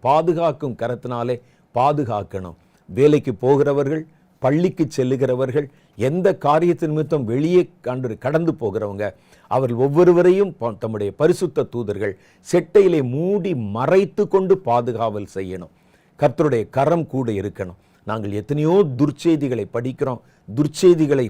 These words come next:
பார்க்கிறோம். கேள்விப்படுகிறோம் ஆண்டவரே. அவர்கள் போக்கையும் வரத்தையும் கர்த்தர் தம்முடைய பாதுகாக்கிற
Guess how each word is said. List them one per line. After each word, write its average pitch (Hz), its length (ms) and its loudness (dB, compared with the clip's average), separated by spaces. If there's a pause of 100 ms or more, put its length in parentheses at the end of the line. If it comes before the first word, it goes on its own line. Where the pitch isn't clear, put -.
(160)
பார்க்கிறோம். 160 640 2 (400)
கேள்விப்படுகிறோம் 123 840 2
ஆண்டவரே. 95 400 -6 (280)
அவர்கள் 98 360 -2
போக்கையும் 151 540 2
வரத்தையும் 156 520 -2 (260)
கர்த்தர் 151 440 0
தம்முடைய 117 400 -2
பாதுகாக்கிற 156 640 2